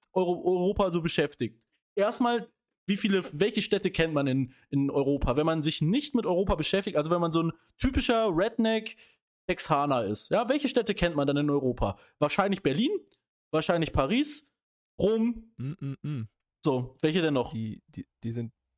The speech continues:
Speaker 2: die sind me-, also die Amerikaner sind mega schlecht in Geografie.
Speaker 1: Ja, i-, deshalb
Speaker 2: Die
Speaker 1: sag ich ja,
Speaker 2: wissen
Speaker 1: aber du wirst ja
Speaker 2: für
Speaker 1: Paris und Berlin kennen. Rom vielleicht nicht mal, aber
Speaker 2: Nein, ist, also ich, ich kenn jetzt nur bestimmte, eine kleine Versuchsgruppe,
Speaker 1: <laughs> Ja.
Speaker 2: aber ich,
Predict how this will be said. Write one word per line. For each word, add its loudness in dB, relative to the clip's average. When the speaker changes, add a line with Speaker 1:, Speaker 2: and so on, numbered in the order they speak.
Speaker 2:
die -6
sind -8
me-, -4
also -6
die -8
Amerikaner -8
sind -12
mega -6
schlecht -10
in -8
Geografie. -4
Speaker 1:
Ja, 0
i-, 2
deshalb 0
Speaker 2:
Die 2
Speaker 1:
sag 2
ich -2
ja, 2
Speaker 2:
wissen -14
Speaker 1:
aber 2
du -2
wirst 2
ja 2
Speaker 2:
für -12
Speaker 1:
Paris 2
und 2
Berlin 2
kennen. -2
Rom 2
vielleicht 2
nicht 0
mal, 2
aber 2
Speaker 2:
Nein, -6
ist, -12
also -10
ich, -18
ich -18
kenn -8
jetzt -8
nur -8
bestimmte, -6
eine -8
kleine -2
Versuchsgruppe, -4
Speaker 1:
<laughs> 0
Ja. 2
Speaker 2:
aber 2
ich, -4